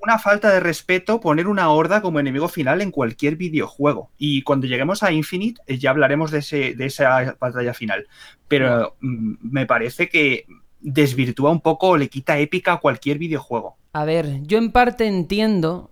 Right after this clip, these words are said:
Speaker 2: que era una necesidad si querías, eh, desplegar toda esa rama de finales. Uno donde muere Sofía Lamb, otro donde la perdonas, otro donde tal.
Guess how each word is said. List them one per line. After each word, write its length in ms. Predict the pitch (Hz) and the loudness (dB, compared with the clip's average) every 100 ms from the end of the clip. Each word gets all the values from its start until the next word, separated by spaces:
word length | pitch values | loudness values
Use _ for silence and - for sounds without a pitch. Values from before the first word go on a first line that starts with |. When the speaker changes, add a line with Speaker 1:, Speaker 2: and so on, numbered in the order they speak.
| _ | _
Speaker 2:
que 180 | - 170 | -2 0
era 100 | 175 | 2
una 160 | 196 180 | 2 2
necesidad 1000 | 175 165 - 160 - 151 147 160 196 170 | 2 0 -2 -2 0 -2 2 2 2 -4
si 340 | - - 180 156 | -6 -2 -2 0
querías, 840 | 160 151 165 175 185 190 - - _ - | 0 2 2 2 2 0 -8 -12 _ -8
eh, 540 | 139 131 127 123 123 123 131 143 151 | -6 -4 -4 -6 -8 -10 -4 -2 -2
desplegar 680 | - 147 139 135 143 170 - | 0 0 2 4 2 2 -6
toda 180 | - 160 | 0 2
esa 200 | 165 165 | 2 0
rama 360 | 151 156 160 175 | 0 2 2 0
de 100 | 156 | -2
finales. 640 | - 131 147 143 117 110 - - | -2 0 2 2 -2 -10 -16 0
Uno 240 | 165 156 | 2 2
donde 300 | 143 139 131 | 0 -2 -2
muere 340 | 131 143 135 | -2 -2 -2
Sofía 340 | 131 127 131 147 | -4 -4 0 2
Lamb, 320 | 185 190 190 | 4 2 0
otro 280 | - 139 139 | -2 -2 -2
donde 220 | 135 131 | -4 -4
la 240 | 131 131 135 | -2 -2 -2
perdonas, 640 | 139 143 170 170 170 165 - 156 | -2 2 2 4 2 0 -8 -4
otro 220 | 151 160 | -2 0
donde 180 | 156 156 | 0 2
tal. 180 | 175 | 2